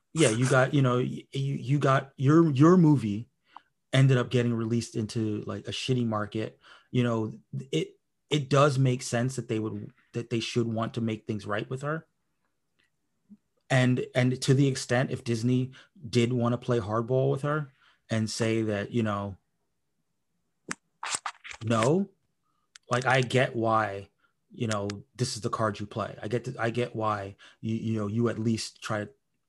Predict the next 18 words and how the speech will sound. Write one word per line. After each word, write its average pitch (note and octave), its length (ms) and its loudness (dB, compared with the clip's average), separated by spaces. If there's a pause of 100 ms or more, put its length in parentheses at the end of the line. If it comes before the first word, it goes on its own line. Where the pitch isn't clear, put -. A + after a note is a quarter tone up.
(180)
either A2 240 -2 (200)
both A2 280 -2
play A2+ 160 0
the G#2 100 -4
P A#2 220 -2
R A#2 180 4
game, A2+ 320 -6 (480)
which A2+ 240 -4
they're, G#2 220 -2 (140)
they C#3 140 6
are A2+ 160 6
winning A2 520 0 (260)
the A2 60 -8
P G#2+ 200 0
R G2 160 -2
game, F#2+ 340 -14 (520)
you A2+ 140 0
know, G2+ 320 -6